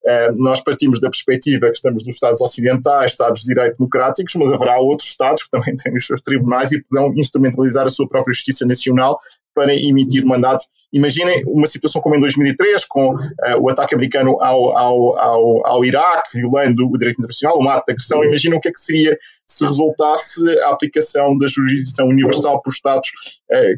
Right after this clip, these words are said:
com, com quem os Estados Unidos não têm, eh, relações diplomáticas, eh, fortes. Eh, e, portanto, obviamente, temos aqui problemas que podem surgir, justamente surgir, mas atenção, eh, a jurisdição universal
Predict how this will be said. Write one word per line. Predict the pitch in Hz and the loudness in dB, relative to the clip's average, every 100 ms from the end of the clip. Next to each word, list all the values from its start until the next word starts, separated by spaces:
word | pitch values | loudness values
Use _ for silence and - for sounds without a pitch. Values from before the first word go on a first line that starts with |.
| - | -2
com, | 143 | -4
com | 131 127 | -2 -2
quem | 135 131 | 0 0
os | 123 | 2
Estados | 135 131 | 0 2
Unidos | 131 131 | 0 0
não | 127 | 0
têm, | 131 131 117 | 2 2 2
eh, | 92 | 0
relações | - 127 127 | 0 -2 -2
diplomáticas, | - - 113 107 - - 110 - 98 | -6 -8 -4 -4 -6 -4 -4 -4 -6
eh, | - 104 _ | -8 -8 _
fortes. | 98 - - - - _ 104 | -2 -2 -6 -10 -20 _ -2
Eh, | 87 | 0
e, | - | -2
portanto, | - 123 | -2 -2
obviamente, | 123 131 131 131 - - 123 | 0 2 0 0 -6 -8 -6
temos | 139 123 | -2 -2
aqui | 123 131 | -2 -6
problemas | 120 127 127 127 | -4 -2 0 -2
que | - | 0
podem | 127 127 | 0 0
surgir, | 131 120 120 | -2 -6 -6
justamente | 123 - 131 123 | -4 -2 -2 -2
surgir, | - 131 - 127 151 175 - _ | -2 -2 -2 0 -2 -4 -14 _
mas | - 151 | -4 -2
atenção, | 170 185 - 135 - | -2 -2 0 0 2
eh, | 110 - - - | 2 2 2 2
a | |
jurisdição | 131 165 160 156 160 | 0 0 0 0 2
universal | 156 151 - 160 160 | 0 0 0 0 0